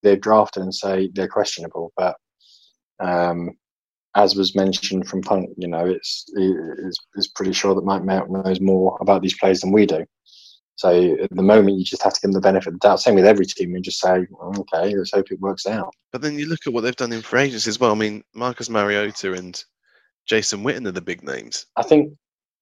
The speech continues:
Speaker 1: Marcus Mariota, you have to just, you have to somewhat give a, uh, a little bit of a, yeah, it is what it is. They needed a backup, they got a backup. Um,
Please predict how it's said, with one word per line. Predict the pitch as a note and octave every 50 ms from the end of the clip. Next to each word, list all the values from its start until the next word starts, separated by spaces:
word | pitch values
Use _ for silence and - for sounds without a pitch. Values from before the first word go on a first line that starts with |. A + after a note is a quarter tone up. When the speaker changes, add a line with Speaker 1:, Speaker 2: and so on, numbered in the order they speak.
| _ _ -
Speaker 1:
Marcus | B2 C3+ D3 D#3 D#3 D#3+ D3 - C#3+
Mariota, | C3 B2 A#2 A2 G#2+ G#2+ G#2+ G#2+ F#2 F#2
you | F#2 F#2 F#2+ F#2+
have | - - A2 G2 - -
to | - - F2+
just, | - F#2+ F2 - - - _ _ _ _ _ _ _ _ - - - - - - -
you | - G#2+
have | A2 A#2+ A#2+ -
to | - -
somewhat | G2 - - A2 G#2+ G2 F#2+ F#2 E2+ -
give | - G2+ F#2+ F2 F2
a, | F2+ F2 F2 F2+ F2+ F2 F2 F2 F2 F2+ F2 - _ _ _ - -
uh, | F#2 F2+ E2+ E2+ E2+ D#2+ -
a | - F#2 F2+
little | F#2 G2+ - F#2
bit | F2+ - G2 E2+
of | F2 F2 F2
a, | F2 E2+ E2+ E2+ E2+ E2 D#2+ - _ _ _ _ _ _ _ - - D#2+
yeah, | - - - - - - F#2
it | F#2
is | F2+ F2+ E2+ E2+
what | E2+ E2
it | E2+ - -
is. | E2+ D#2+ E2 - -
They | G2 G2+
needed | A2 A2+ A2+ G#2 G2 G2
a | F#2+
backup, | - E2+ - - - - -
they | - E2+
got | - - E2 D#2
a | E2
backup. | - - - - - - - - _ _ _ - - - - - _ _ -
Um, | F#2 F2+ F2+ F2 E2+ E2